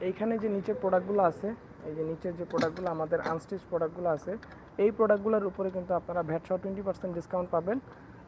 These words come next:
ভ্যাট সহ টোয়েন্টি পার্সেন্ট এই প্রোডাক্টের রেঞ্জ হচ্ছে সাত হাজার, আট হাজার,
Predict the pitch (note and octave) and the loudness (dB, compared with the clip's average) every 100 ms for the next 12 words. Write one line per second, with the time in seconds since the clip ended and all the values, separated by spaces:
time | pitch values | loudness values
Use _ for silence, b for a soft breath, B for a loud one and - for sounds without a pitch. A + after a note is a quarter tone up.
0 | - F3+ G#3 - A#3 A3+ A#3 A3 F#3+ - | 6 6 6 4 2 2 -2 2 2 2
1 | G#3+ G#3 G3+ G3+ G3 G3 G3+ F3 F3+ - | -2 -2 0 2 2 2 0 0 0 -4
2 | F#3+ - G3+ G3+ - D#3+ F3+ F3+ F#3 E3 | -6 -2 0 0 0 2 4 4 4 2
3 | - E3+ F3+ | -2 0 0